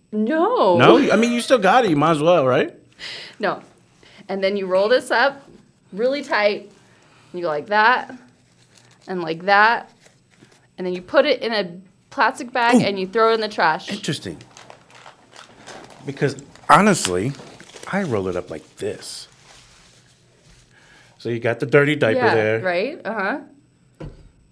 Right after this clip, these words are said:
Speaker 2: Wait a
Speaker 1: You
Speaker 2: minute.
Speaker 1: just leave it like that?
Speaker 2: I can't remember how I did that.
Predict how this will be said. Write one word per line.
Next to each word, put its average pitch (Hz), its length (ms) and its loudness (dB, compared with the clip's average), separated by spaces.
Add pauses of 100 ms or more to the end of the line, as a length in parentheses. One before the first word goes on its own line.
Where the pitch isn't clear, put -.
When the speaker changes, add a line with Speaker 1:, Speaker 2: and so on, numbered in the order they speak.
(1040)
Speaker 2:
Wait 98 80 -6
a - 20 -4
Speaker 1:
You 87 60 -4
Speaker 2:
minute. 80 120 -6
Speaker 1:
just 202 140 -8
leave 208 160 -6
it 226 60 -4
like 226 160 -2
that? 247 260 -2
Speaker 2:
I 208 80 -8
can't 120 200 -2
remember 92 280 -2
how 80 120 -6
I 78 40 -10
did - 200 -18
that. - 160 -16